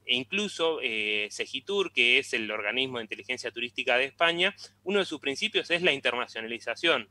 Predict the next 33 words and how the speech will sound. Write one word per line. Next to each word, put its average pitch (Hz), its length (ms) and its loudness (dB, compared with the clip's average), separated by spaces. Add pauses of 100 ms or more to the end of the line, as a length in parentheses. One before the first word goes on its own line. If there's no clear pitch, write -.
es 117 100 -4
decir, 170 400 0 (320)
le-, 120 340 0
promover 139 500 4
que 151 120 0
las 127 180 0
empresas 156 500 -2
españolas, 170 520 0
que 123 80 0
las 110 160 -4
pymes 170 300 -4
españolas 175 680 2 (300)
puedan 151 300 4
exportar 139 500 0
sus, 139 220 -12
sus - 360 -10
bienes 170 280 4
y - 20 -12
sus 139 160 -12
servicios 180 720 0 (240)
a 120 140 4
través 139 400 4
de, 175 360 6
bueno, 135 240 0
est-, 127 240 -6
generando 120 380 2
estas 127 200 -6
tecnologías 117 640 -4
vinculadas 117 520 -2
a 113 40 -8
los 101 120 -8
destinos 113 640 -10
inteligentes. 117 680 -2